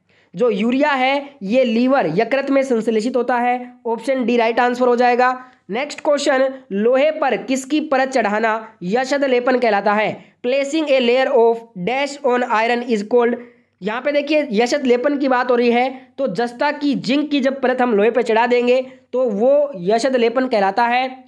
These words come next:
ऑप्शन डी राइट आंसर होगा। इसे हम इंग्लि-, इंग्लिश में जो है ना, गैल्वेनीकरण बोलते हैं, ठीक है। अगला क्वेश्चन देखिए, कैल्शियम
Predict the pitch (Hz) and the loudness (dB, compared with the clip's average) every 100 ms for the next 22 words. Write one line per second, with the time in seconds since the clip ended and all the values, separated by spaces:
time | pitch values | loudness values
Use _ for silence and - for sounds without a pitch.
0 | 220 220 254 254 247 220 233 240 247 254 | -8 -6 -2 0 0 0 0 -2 0 2
1 | 247 254 254 - _ - 220 294 285 226 | 2 0 -2 -14 _ -10 -2 -2 0 0
2 | 247 277 285 262 277 285 269 247 233 247 | 0 -2 -2 0 0 0 0 2 2 0
3 | 202 208 233 269 254 247 233 226 247 247 | -2 -2 0 0 0 0 2 2 2 2
4 | 262 277 - - 247 262 202 180 - _ | 0 -4 -14 -8 -6 -4 -6 -6 -20 _
5 | _ _ _ _ _ _ _ 226 226 277 | _ _ _ _ _ _ _ -8 -4 -2
6 | 294 277 277 285 247 240 240 262 254 269 | 0 0 0 0 0 2 0 0 -2 -4
7 | 262 269 277 285 208 | -4 -4 -4 -2 -2